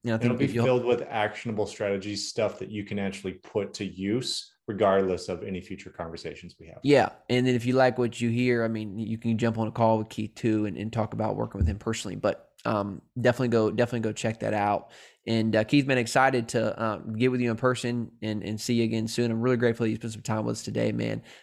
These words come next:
Speaker 1: Um, that's definitely how our, our folks can, can go check that out. Uh, financial journey dot life forward slash kingdom R E I.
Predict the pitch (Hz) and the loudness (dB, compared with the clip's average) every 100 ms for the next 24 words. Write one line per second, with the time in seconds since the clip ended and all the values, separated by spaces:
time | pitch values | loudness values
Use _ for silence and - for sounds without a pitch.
0 | _ 113 113 110 98 104 123 120 131 131 | _ 2 4 2 0 4 4 4 4 4
1 | 123 117 - 113 - 123 120 - - 113 | 4 2 0 -4 2 2 2 -2 -4 -4
2 | 107 - - 117 113 113 120 - 117 127 | -4 -10 -4 2 2 4 0 2 4 6
3 | 135 131 - - - - _ 113 113 110 | 6 6 2 -8 -20 -20 _ 0 2 2
4 | 101 - 123 123 120 110 127 131 131 123 | 0 0 0 0 -4 0 2 4 2 2
5 | 113 107 113 117 117 117 113 113 107 - | 2 2 4 2 2 -4 -4 -6 -8 -4
6 | 123 120 117 110 110 110 113 113 113 113 | 0 2 2 2 2 2 4 4 4 2